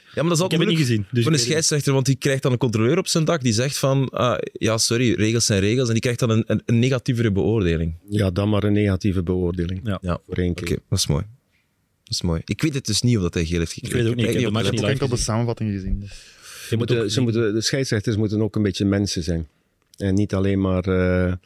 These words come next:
Speaker 1: Robots.
Speaker 3: wetten, wetten. Regels, regels. Je moet, je moet flexibel zijn, vind ik.
Speaker 1: Ja, dat is waar.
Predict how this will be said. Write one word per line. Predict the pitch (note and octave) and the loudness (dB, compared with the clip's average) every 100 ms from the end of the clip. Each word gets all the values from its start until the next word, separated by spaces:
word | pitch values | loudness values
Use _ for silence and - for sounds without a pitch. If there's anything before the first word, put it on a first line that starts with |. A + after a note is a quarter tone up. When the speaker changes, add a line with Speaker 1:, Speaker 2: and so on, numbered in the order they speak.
| - - - _ - _ - | -18 -20 -20 _ -20 _ -10
Speaker 1:
Robots. | - F#2+ F2 G#2 | -2 0 0 0
Speaker 3:
wetten, | G#2 F#2 | 0 0
wetten. | F#2+ F2+ E2 - _ _ _ _ _ _ _ _ - | 0 -2 -8 -10 _ _ _ _ _ _ _ _ -8
Regels, | F2+ G2+ F#2 F#2 - | -2 2 2 0 -4
regels. | G2 F#2+ F#2 E2+ - - | -2 -2 0 -2 -6 -4
Je | G2+ | -2
moet, | G2+ F#2 | -2 -4
je | G2 G2+ | -4 -2
moet | G2 | -2
flexibel | - F#2+ - F#2+ F2 | -2 -6 -2 -2 -2
zijn, | F2 F2 | -4 -6
vind | F2+ G#2 F#2 | -2 0 0
ik. | E2+ - _ _ _ | -2 -6 _ _ _
Speaker 1:
Ja, | F2 - _ _ _ _ _ | -8 -8 _ _ _ _ _
dat | G2 | -6
is | |
waar. | - E2+ | -2 -4